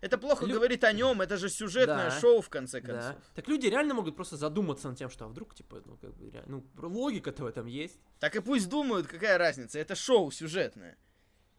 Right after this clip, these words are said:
Speaker 2: Ну, не знаю, Валентин, не знаю. Если бы вышел кто-нибудь и начал, ну, как бы я понимаю, ты, конечно, часть там ростера и всё такое, сюжетное шоу,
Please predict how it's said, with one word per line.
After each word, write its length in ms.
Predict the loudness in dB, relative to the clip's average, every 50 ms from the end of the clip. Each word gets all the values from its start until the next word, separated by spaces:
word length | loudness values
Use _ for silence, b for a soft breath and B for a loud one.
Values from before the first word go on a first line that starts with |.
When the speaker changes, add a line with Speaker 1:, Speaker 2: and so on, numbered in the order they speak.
| _ _ -20
Speaker 2:
Ну, 260 | -18 -16 -14 -14 -12 -12
не 160 | -12 -12 -12
знаю, 400 | -12 -12 -10 -10 -8 -8 -8 -10
Валентин, 480 | -10 -12 -12 -14 -16 -16 -14 -14 -12 -10
не 80 | -10
знаю. 320 | -8 -4 -2 -2 -2 -2 -4 B B B B
Если 280 | -4 -2 -2 -2 -2 -2
бы 120 | -2 -2
вышел 340 | -2 -2 -2 -2 -2 -4 -4
кто-нибудь 540 | -2 -2 -4 -2 -4 -4 -6 -6 -6 -6 -4
и 40 |
начал, 380 | -4 -4 -4 -4 -4 -8 -8 -10 B B B B
ну, 120 | -4 -2
как 160 | -2 -2 0
бы 60 | 0 -2
я 40 | -2
понимаю, 480 | -2 -4 -4 -2 -2 0 0 0 -2
ты, 100 | -2 -6
конечно, 280 | -6 -6 -8 -8 -8 -6
часть 260 | -4 -4 -4 -4 -6
там 140 | -6 -6 -4
ростера 400 | -2 -2 -2 -4 -6 -8 -8 -8
и 40 | -8
всё 120 | -10 -12
такое, 280 | -12 -10 -8 -8 -8 -8
сюжетное 420 | -8 -8 -6 -4 -4 -4 -4 -8 -8
шоу, 360 | -6 -4 -2 -2 -2 -2